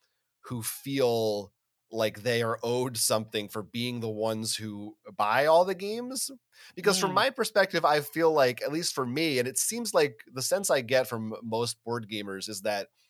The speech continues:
Speaker 1: they're just so happy to get to play any game. <laughs> Like, the
Speaker 2: Right.
Speaker 1: they're so relieved someone will play something with them that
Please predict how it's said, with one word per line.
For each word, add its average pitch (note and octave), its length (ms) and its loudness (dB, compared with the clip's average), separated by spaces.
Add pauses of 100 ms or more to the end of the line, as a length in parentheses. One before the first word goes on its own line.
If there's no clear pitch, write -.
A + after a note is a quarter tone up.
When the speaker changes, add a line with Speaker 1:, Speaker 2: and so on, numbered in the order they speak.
(360)
Speaker 1:
they're D#3+ 140 2
just - 360 -2
so D#3 220 6
happy C3 460 0
to A#2+ 120 -4
get A2+ 360 -6
to B2 100 -4
play A#2 580 -2
any A#2 320 -4
game. A2+ 360 -4 (240)
<laughs> - 800 -2
Like, C#3 220 4
the D3+ 100 2
Speaker 2:
Right. C#3 320 8
Speaker 1:
they're D#3+ 160 6
so G3+ 320 8
relieved E3 500 2
someone D3 360 4
will B2+ 120 2
play B2+ 300 0
something D3 320 -2
with D#3+ 200 0
them E3+ 200 4
that C3 200 4